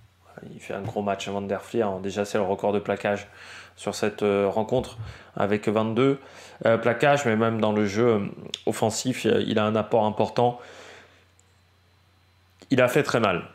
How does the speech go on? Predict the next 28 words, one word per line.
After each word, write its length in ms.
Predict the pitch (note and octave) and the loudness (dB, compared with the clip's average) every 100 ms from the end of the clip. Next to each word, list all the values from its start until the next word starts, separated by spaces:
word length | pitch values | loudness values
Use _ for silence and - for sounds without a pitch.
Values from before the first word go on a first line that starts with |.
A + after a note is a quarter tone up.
| - | -10
voilà, 300 | A2 F#2+ F#2+ | -2 0 2
cette 220 | F#2+ G#2+ G#2+ | 2 0 0
équipe, 340 | G2+ A2+ A2 | -2 -2 2
euh, 200 | G2+ F#2+ | 4 4
écossaise. 580 | A2 A2+ G#2 A#2 B2 - | 2 0 2 2 2 0
Il 140 | - G2+ | -2 -2
a 60 | |
fait, 200 | - A#2 | 2 4
euh, 180 | G#2+ F#2 | 4 4
vraiment, 500 | F2+ F#2 G2+ A#2+ G#2+ | 2 0 2 2 2
euh, 280 | G2 F#2+ F#2+ | 2 2 0
beaucoup 380 | F#2+ A2 - C3+ | -2 -6 -4 0
de, 300 | G#2+ G2+ G#2 | 4 4 4
de 140 | G#2 | 2
misère 440 | G#2+ C3 B2 B2 G#2 | 2 2 4 4 2
à 60 | |
cette 200 | F#2+ G#2 | 0 -2
équipe 240 | G2+ G#2+ G#2 | -2 0 0
écossaise. 580 | G2 G2+ - B2 G2 - - _ _ _ _ _ _ _ _ - - | 2 2 4 4 4 -2 -12 _ _ _ _ _ _ _ _ -20 -8
Donc, 240 | G2 F#2 | -8 -2
euh, 60 | G2+ | 0
voilà, 220 | F#2+ F#2 | 2 0
je 80 | - | -2
trouve 180 | - G#2 | -6 -4
qu'il 180 | A2 G2 | -2 0
a 60 | |
été 300 | F#2 A2+ A2 G2+ - | -2 0 0 0 -4
important 540 | A2+ G#2+ - G#2 | -2 -2 0 -4